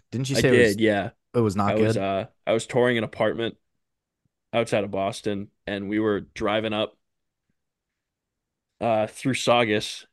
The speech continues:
Speaker 2: and we see Kowloon on the horizon, and we were like, "You know what? We should stop to pay our respects," and paying our respects turned into, uh, getting, getting dinner there. We
Speaker 1: I
Speaker 2: had the
Speaker 1: still
Speaker 2: egg
Speaker 1: have to go.
Speaker 2: rolls.
Speaker 1: Yeah.
Speaker 2: We had the egg rolls and the basil fried rice.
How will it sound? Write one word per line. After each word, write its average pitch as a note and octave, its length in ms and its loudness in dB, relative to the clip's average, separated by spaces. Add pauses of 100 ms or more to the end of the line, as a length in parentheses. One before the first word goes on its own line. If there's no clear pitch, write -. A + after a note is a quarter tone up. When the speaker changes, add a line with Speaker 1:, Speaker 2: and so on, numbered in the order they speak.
Speaker 2:
and G#2 320 -6
we G#2 80 -6
see A#2+ 280 -6
Kowloon A#2 520 -2
on A2 120 -2
the G#2+ 80 -2
horizon, G#2+ 760 -4
and A2 140 -6
we A2 100 -2
were A2 100 2
like, F#2+ 220 -2
"You A#2 60 0
know A2+ 140 0
what? A#2+ 220 2 (200)
We A2 120 -4
should A2 200 -6
stop A2+ 280 -6
to - 80 -8
pay - 160 -2
our G#2+ 140 0
respects," - 640 -6
and F#2+ 340 -6
paying A#2+ 300 2
our A2+ 120 4
respects G#2+ 460 0
turned G#2 280 -4
into, G#2 500 -4 (340)
uh, F#2+ 220 -2
getting, A2 480 -4
getting A2+ 260 -2
dinner G2+ 280 -4
there. E2+ 260 -6 (1700)
We A#2 80 4
Speaker 1:
I - 40 8
Speaker 2:
had A#2 60 6
the B2+ 40 2
Speaker 1:
still B2+ 100 6
Speaker 2:
egg A#2+ 80 6
Speaker 1:
have G2 80 2
to A#2+ 40 2
go. B2 80 4
Speaker 2:
rolls. C3 320 -2 (140)
Speaker 1:
Yeah. A#2 200 2 (720)
Speaker 2:
We A#2 100 0
had A#2 80 2
the A2+ 140 -2
egg B2 140 0
rolls C3+ 340 0
and A2 160 -4
the G2+ 60 -4
basil A2 400 -2
fried G#2 360 -2
rice. G#2 400 -4